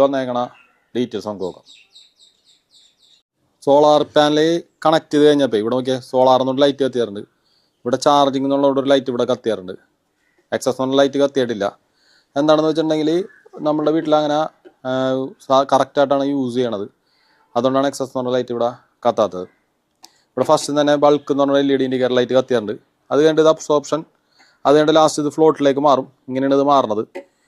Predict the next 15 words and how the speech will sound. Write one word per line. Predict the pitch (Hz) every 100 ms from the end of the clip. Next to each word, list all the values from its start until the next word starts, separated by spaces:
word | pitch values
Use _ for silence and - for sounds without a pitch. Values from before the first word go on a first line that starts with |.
| _
ഇവിടെ | - 156
നോക്കുകയാണെങ്കിൽ | 160 156 156 147
സോളാർ | 139 135 -
പീക്ക് | 165 143 120 113
മുന്നൂറ്റി | 123 131 127 120
പതിനാറ് | 127 123 123 135 - _ -
വാട്ട്സ് | 131 - 139
കിട്ടിയാറുണ്ട്. | 135 120 101 110
നാനൂറ്റി | 120 127 127 123 - 139 143 139 _ _ _ _ 135
നാപ്പത് | 139 139 143
വാട്ട്സ് | 143 139 147
പാനലാണ് | 143 135 135
വെച്ചേക്കുന്നത്. | 139 127 120 120
ഡെയിലി | 127 127
യൂണിറ്റ് | 135 131